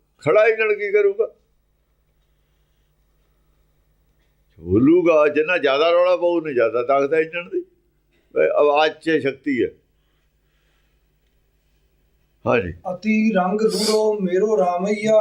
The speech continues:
Speaker 1: "ਅਤੀ ਰੰਗ ਰੂੜੋ", ਜਿਹੜਾ ਤੇਰਾ ਰੰਗ ਹੈ ਉਹ ਅਤੀ ਰੂੜੋ ਹੈ, ਅਤੀ ਸੁੰਦਰ ਹੈ ਰੰਗ।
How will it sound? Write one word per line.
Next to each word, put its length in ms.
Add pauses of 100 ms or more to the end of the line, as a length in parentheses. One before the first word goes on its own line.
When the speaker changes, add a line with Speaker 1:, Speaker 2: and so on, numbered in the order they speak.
(320)
Speaker 1:
"ਅਤੀ 200
ਰੰਗ 260
ਰੂੜੋ", 720 (240)
ਜਿਹੜਾ 200
ਤੇਰਾ 300
ਰੰਗ 280
ਹੈ 320
ਉਹ 240
ਅਤੀ 220
ਰੂੜੋ 380
ਹੈ, 120
ਅਤੀ 260
ਸੁੰਦਰ 540
ਹੈ 120
ਰੰਗ। 280